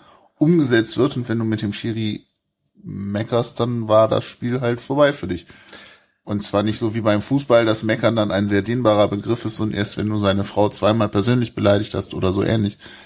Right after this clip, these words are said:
gehst du dann vom Platz, sondern da ist halt Ruhe, da ist, das finde ich sehr angenehm als Zuschauer, dass da nicht dauernd irgendwelche komischen Ausraster sind.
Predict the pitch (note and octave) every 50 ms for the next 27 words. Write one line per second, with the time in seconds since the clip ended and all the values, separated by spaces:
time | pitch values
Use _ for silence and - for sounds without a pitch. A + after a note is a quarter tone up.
0 | - _ - A2+ G#2+ - - F#2+ F#2+ F#2 G#2 - F#2+ G2 - G2 F#2+ - - -
1 | - - A#2 A#2 A#2+ A#2+ A#2+ - - - - - - - - - - - - -
2 | - C3+ D3 C#3 A2 E2 F2 - - - - - - - - - _ - - _
3 | _ _ _ _ _ - - - _ _ _ - - F#2 - - - A#2 A#2 G#2+
4 | - - A2 G#2 - G2 C3+ C#3 A#2+ G#2+ G#2 G2 G2 F#2+ F#2+ G2 - - - -
5 | A2+ A2+ - - - A2+ A2 G#2+ A2 A2 - - G#2 G#2+ A#2 - - - - -
6 | G2 G2 G#2 G#2 G#2 - - A2 G#2 G2+ G#2 - G2+ G#2 G#2 - - G2+ G2+ G2+
7 | - - _ _ _ _ _ _ _ _ _ _ _ _ _ _ - - G#2+ G#2
8 | G#2+ G#2+ - G#2+ - - - A#2+ B2+ - - A#2 A2+ - - - F#2+ F#2+ G2 G2+
9 | G2+ - -